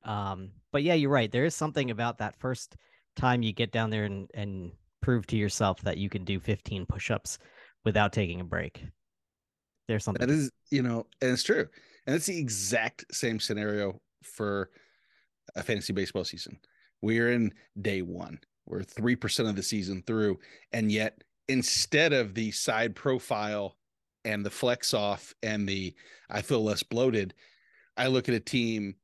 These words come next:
Speaker 2: that has five games played. I look at a fantasy team that is less than one twenty-fifth, really, of the season done. And I freak out thinking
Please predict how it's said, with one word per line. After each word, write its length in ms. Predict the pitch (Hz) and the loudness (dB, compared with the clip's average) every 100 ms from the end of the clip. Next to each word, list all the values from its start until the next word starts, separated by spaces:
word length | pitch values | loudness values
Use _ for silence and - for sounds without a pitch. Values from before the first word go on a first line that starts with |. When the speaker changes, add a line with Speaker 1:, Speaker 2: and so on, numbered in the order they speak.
| _ _ _ | _ _ _
Speaker 2:
that 440 | - 104 110 107 - | -10 -2 0 0 -2
has 400 | 95 104 104 - | 0 0 0 -4
five 520 | - - 110 104 110 | -10 -4 0 2 2
games 300 | 110 104 95 | 2 0 -2
played. 500 | - 123 110 101 87 - _ _ _ | -2 0 2 2 -2 -10 _ _ _
I 120 | - | -6
look 240 | 104 113 - | -2 -2 0
at 180 | 107 - | -2 -4
a 240 | 107 101 98 | -4 -4 -4
fantasy 480 | - 110 110 - 101 | -4 -2 -2 -2 -6
team 480 | - 104 98 95 | -4 -4 -2 -4
that 260 | 90 95 92 | -4 -4 -6
is 380 | 107 98 95 - - - _ | -8 -8 -8 -10 -14 -20 _
less 320 | 101 117 117 - | -2 0 0 -2
than 320 | 113 101 98 - _ _ _ _ _ _ _ _ - | -2 -2 -6 -10 _ _ _ _ _ _ _ _ -8
one 360 | 110 117 127 | -2 2 2
twenty-fifth, 840 | 123 - 135 127 - - 127 113 | 2 0 2 2 0 0 0 0
really, 400 | 110 110 107 104 | -4 -2 0 0
of 140 | 104 92 | -2 -4
the 80 | 101 | -4
season 680 | - 123 120 113 107 104 | -2 0 0 0 -2 -2
done. 360 | 98 123 117 104 - - - - _ _ | 0 2 0 -4 -8 -20 -20 -20 _ _
And 180 | 120 123 | 0 2
I 140 | 110 | 0
freak 320 | 101 135 123 123 | 0 0 0 0
out 240 | 107 - | -2 -2
thinking 520 | 117 104 110 104 95 | -6 -4 -2 -4 -6